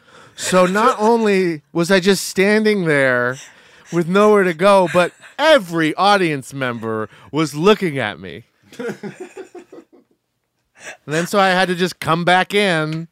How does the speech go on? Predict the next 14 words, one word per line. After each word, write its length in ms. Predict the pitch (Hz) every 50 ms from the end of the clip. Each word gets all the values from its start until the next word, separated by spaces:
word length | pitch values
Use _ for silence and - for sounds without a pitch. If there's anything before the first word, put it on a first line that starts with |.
| _ _ _ _ _ _ -
<laughs> 240 | 254 254 - - - 277 285 349 381 320 - 294 285 - 175 - - 226 165 - - 214 - - - - _ 151 - - - _ _ _ _ - 220 - - 698 622 - 320 - - - - - - - - - -
and 200 | 254 233 220 208
then 180 | 214 220 208 185 170
go 220 | 196 208 202 196 190
out. 240 | 190 196 196 -
And 140 | - 170 170 190
then 120 | 202 202
the 60 | 196
guy 320 | 175 151 185 185 202 226 226
who 100 | 226 214
had 120 | 196 170
gotten 260 | 147 170 175 180 170 170
on 180 | 165 160 151
stage, 560 | - - - 170 156 160 165 156 143 123 -